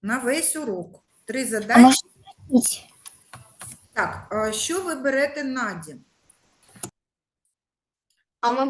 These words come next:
Speaker 3: будемо підготовку робити до контрольної роботи?
Speaker 1: Це не
Speaker 3: Ой,
Speaker 1: контрольна, це самостійна. До самостійних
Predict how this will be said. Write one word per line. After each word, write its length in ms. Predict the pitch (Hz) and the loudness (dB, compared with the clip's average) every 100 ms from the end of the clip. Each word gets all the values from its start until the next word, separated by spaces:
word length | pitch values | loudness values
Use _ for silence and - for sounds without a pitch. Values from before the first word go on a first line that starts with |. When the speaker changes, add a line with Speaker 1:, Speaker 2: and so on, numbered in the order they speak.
| 269 | -2
Speaker 3:
будемо 420 | 320 403 523 508 | -4 -4 -6 -6
підготовку 760 | 415 359 359 349 311 294 302 262 | -6 -4 -4 -2 -2 -4 -4 -6
робити 420 | 247 233 226 226 | -6 -6 -10 -10
до 140 | 220 | -12
контрольної 560 | 214 214 214 214 214 220 | -12 -14 -12 -14 -12 -16
роботи? 360 | 330 240 - - | -16 -14 -16 -10
Speaker 1:
Це 60 | 269 | -8
не 120 | 302 269 | -4 -4
Speaker 3:
Ой, 120 | 208 | -4
Speaker 1:
контрольна, 540 | 214 285 349 311 247 | -8 -8 -6 -4 -6
це 200 | 208 285 | -6 0
самостійна. 760 | 277 302 294 285 - 294 254 214 | 0 0 -4 -8 -8 -6 -4 -4
До 140 | 220 | -2
самостійних 720 | 233 254 254 262 262 339 349 | -2 -2 -6 -8 -10 -10 -12